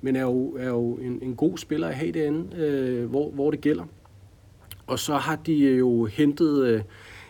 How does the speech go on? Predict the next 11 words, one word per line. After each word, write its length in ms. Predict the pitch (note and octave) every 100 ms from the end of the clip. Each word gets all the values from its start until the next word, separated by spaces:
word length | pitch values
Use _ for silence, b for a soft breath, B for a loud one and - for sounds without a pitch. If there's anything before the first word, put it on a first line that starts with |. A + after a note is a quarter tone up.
| -
en, 240 | C#3 C3 B2
øh, 300 | A2+ G#2 G2+
en, 260 | - A2+ G#2+
øh, 140 | F#2+
nose 280 | F#2+ B2+ E3
tackle, 300 | - E3+ - - - -
en 180 | C#3 C3+
ny 140 | F#3
nose, 280 | F#3 E3 D#3+ -
en, 160 | E3 -
en, 280 | C3+ A#2+